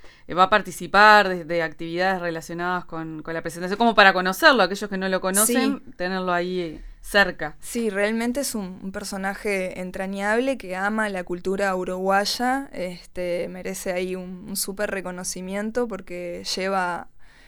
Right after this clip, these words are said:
Speaker 2: ha llevado el candombe, este, a Japón en diversas oportunidades. Y tenemos la suerte de que, este, viene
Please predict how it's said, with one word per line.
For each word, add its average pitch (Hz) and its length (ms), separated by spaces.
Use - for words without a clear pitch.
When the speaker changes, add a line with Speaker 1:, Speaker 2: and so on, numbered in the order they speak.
Speaker 2:
ha 190 200
llevado 208 360
el 220 80
candombe, 190 1000
este, 185 840
a 190 100
Japón 202 960
en 185 640
diversas 208 520
oportunidades. 190 960
Y 214 540
tenemos 226 360
la 233 120
suerte 247 380
de 233 240
que, 190 840
este, 190 420
viene 214 460